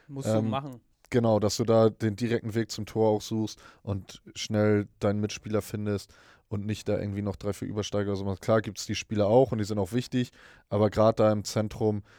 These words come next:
Speaker 2: ist das, glaub ich, schon auch, äh, sehr wichtig, wenn du, ja, wenn du einfach, ähm, einfach spielst. Und da ist Grealish auf jeden Fall einer, der das kann,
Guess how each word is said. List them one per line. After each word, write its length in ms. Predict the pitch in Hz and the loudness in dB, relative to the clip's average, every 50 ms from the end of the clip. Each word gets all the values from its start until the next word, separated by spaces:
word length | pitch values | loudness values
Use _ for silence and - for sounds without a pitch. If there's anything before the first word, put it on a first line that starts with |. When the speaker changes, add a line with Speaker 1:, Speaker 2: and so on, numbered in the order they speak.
| _ _ | _ _
Speaker 2:
ist 100 | - - | -12 -12
das, 120 | 98 - | -8 -4
glaub 140 | - 101 98 | -2 -2 -2
ich, 60 | 98 | -2
schon 220 | - - 104 104 | -2 -4 -4 -4
auch, 380 | - 98 101 98 92 98 - - | -2 -2 -2 -2 -4 -6 -12 -8
äh, 400 | - 104 101 98 95 95 95 92 | -4 -2 -2 0 0 0 0 -2
sehr 280 | 87 101 101 101 98 98 | -2 -2 -2 -2 -2 -2
wichtig, 400 | 104 - - - 101 92 - - | -6 -8 -6 -8 -8 -8 -6 -6
wenn 160 | 101 98 95 | -6 -4 -2
du, 280 | 95 95 95 95 90 - - _ _ _ _ _ _ _ _ _ _ _ _ _ _ _ | -2 -2 0 -2 -4 -6 -10 _ _ _ _ _ _ _ _ _ _ _ _ _ _ _
ja, 220 | - 101 90 87 - - | -4 -2 -2 -2 -4 -4
wenn 140 | - 107 104 | -4 -2 0
du 100 | 107 104 | 0 0
einfach, 500 | 101 104 101 - - 104 98 101 - - - | 0 -2 -2 -2 -2 -2 -2 -2 -6 -10 -8
ähm, 240 | - 104 101 98 - - | -6 -4 -4 -6 -6 -4
einfach 340 | 101 113 117 - - 117 - | -4 -4 -2 -2 -2 -4 -4
spielst. 600 | - - - 113 113 113 120 123 - - - _ _ _ _ _ _ _ _ _ _ _ _ _ _ _ | -4 -8 -6 -2 -2 -2 -2 -2 -6 -12 -18 _ _ _ _ _ _ _ _ _ _ _ _ _ _ _
Und 460 | _ - 92 92 90 90 90 87 82 - | _ -6 -4 -4 -4 -4 -6 -8 -6 -4
da 100 | 95 95 | -2 -2
ist 140 | 95 - - | -2 -4 -6
Grealish 340 | - 104 104 101 101 - 107 | -6 -4 -4 -2 -2 -4 -6
auf 140 | 98 - | -4 -4
jeden 120 | 107 104 98 | -6 -6 -4
Fall 160 | - 104 101 | -4 -4 -2
einer, 220 | 101 101 101 98 | -2 -2 -2 -2
der 100 | 95 95 | -4 -4
das 200 | 90 95 - - | -4 -6 -8 -8
kann, 280 | - - 117 113 113 110 | -4 -2 -2 -2 -2 -6